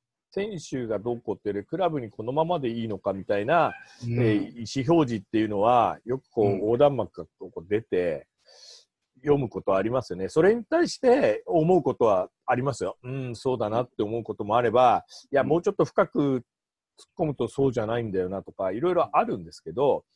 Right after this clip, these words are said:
Speaker 2: うん。
Speaker 1: で、それは、まあ、こ-、こと浦和レッズに関して言えば、あー、こう根付いてる伝統なのかなと思うんですけれど、
Speaker 2: うん。
Speaker 1: なんかこう、ものを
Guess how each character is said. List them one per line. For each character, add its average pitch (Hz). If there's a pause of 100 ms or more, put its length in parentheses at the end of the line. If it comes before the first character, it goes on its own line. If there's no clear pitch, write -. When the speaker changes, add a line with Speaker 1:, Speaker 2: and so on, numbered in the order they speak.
(260)
Speaker 2:
う -
ん。 113
Speaker 1:
で、 160
そ 214
れ 233
は、 294 (280)
ま 185
あ、 - (140)
こ-、 - (100)
こ 233
と 117
浦 123
和 147
レ 160
ッ 151
ズ 131
に 110
関 117
し -
て 101
言 110
え -
ば、 135 (300)
あ 110
ー、 - (880)
こ 110
う 104
根 110
付 135
い 120
て 107
る 90
伝 107
統 110
な 107
の 98
か 92
な 92
と -
思 92
う -
ん 87
で 76
す -
け 80
れ 85
ど、 107
Speaker 2:
う -
ん。 - (760)
Speaker 1:
な 185
ん 202
か 131
こ 127 (160)
う、 139
も 156
の 349 (300)
を 135